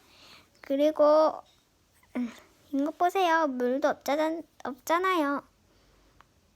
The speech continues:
그리고요,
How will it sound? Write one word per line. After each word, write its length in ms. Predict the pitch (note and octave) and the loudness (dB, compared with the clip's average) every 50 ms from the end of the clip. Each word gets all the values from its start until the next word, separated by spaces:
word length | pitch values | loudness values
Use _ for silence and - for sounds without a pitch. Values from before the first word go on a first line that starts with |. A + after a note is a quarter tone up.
| _ _ _ _ _ _ _ _ _ _ _ _ _ _ _ _ _ _ _ _ _ _ _ _ _ _ _ _ _ _ _ _ _ _ _ _ _ _ _ _ _ - _ _ | _ _ _ _ _ _ _ _ _ _ _ _ _ _ _ _ _ _ _ _ _ _ _ _ _ _ _ _ _ _ _ _ _ _ _ _ _ _ _ _ _ -20 _ _
그리고요, 920 | - - - D4 D4 D#4+ E4+ E4 - E4 D#4+ D#4 D4 D4+ D#4 D#4+ D#4 D4 | -20 -2 0 2 2 2 2 0 0 0 2 2 2 2 2 0 0 -2